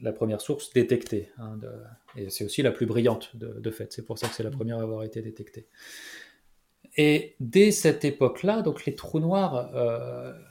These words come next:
Speaker 1: la prédiction qu'il pouvait exister des trous noirs, elle date, euh, elle date de peu de temps, en fait, après les travaux d'Einstein.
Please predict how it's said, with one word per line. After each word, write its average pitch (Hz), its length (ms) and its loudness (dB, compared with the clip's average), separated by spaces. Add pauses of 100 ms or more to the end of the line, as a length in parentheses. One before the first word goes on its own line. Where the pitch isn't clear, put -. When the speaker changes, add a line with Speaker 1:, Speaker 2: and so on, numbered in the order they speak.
(200)
Speaker 1:
la 120 100 2
prédiction 165 800 0
qu'il - 200 -6
pouvait 165 340 2
exister 143 400 0
des 123 120 4
trous 131 200 -2
noirs, 147 240 0
elle 104 80 -2
date, - 260 -2
euh, 104 380 -6
elle 107 100 -8
date 123 220 -2
de 107 80 -2
peu - 240 2
de 139 100 4
temps, 175 220 2
en 123 60 -2
fait, 151 200 -4
après 120 300 -4
les 113 100 -2
travaux 110 320 -2
d'Einstein. 127 580 -4